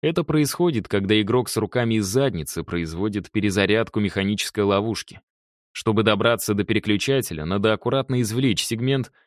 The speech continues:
а потом также осторожно поместить его на место. Но если этой задачей и заставить заниматься идиота с клешнями краба вместо рук,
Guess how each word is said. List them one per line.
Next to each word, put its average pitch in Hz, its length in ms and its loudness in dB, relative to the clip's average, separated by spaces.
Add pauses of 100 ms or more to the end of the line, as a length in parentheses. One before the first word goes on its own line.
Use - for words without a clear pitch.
(200)
а 113 100 0
потом 156 360 0
также 110 360 2
осторожно 107 580 0
поместить 107 680 -2
его 98 220 0
на 92 140 0
место. 101 420 -4 (460)
Но 92 100 0
если 95 340 2
этой 95 140 0
задачей 92 540 0
и 90 40 -4
заставить 92 520 -2
заниматься 107 520 -4
идиота 139 400 -4
с - 80 -8
клешнями 131 500 -2
краба 170 340 0
вместо 87 420 -4
рук, 76 260 -12